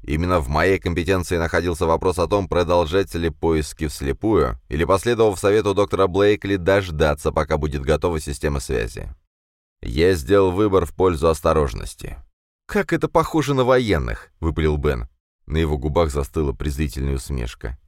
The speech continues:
"Люди лишь пешки, с ними можно делать всё, что угодно. Кого заботит, что та другая команда состояла из живых людей,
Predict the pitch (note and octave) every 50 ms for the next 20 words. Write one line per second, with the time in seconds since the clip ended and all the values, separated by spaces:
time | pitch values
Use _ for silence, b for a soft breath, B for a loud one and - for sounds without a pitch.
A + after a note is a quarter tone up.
0 | _ - C#3 E3 E3+ C#3+ D3 D3+ C#3+ C#3+ C3 - - - D3+ C#3+ C3 - - -
1 | D#2 C2 C2+ - - - F#3+ G#3+ G#3+ G#3 G3+ G3 F3+ G3 F#3 E3 F#3 F3+ F3 D#3+
2 | - - E3 D3 C#3 - - E3+ E3+ D#3 B2+ A2+ A#2 A#2 G#2+ G#2+ E2 B1+ - -
3 | _ _ _ _ - E2+ F2 F2+ E2+ C#2 D#2 F#2 G2+ G2+ G2+ D#2 E2 - - -
4 | - A#2+ - C3+ B2 G#2+ B2 B2+ B2 A#2+ A2+ - C3+ C#3 C#3 C3 A#2+ G#2 F2+ E2+
5 | F2 A#2+ - - C#3+ C3+ C3 C3 C3+ C3+ B2 C3+ D3+ C#3+ C#3 C3 - D#3+ D#3 C3+
6 | C#3 B2 G2 D#2+ -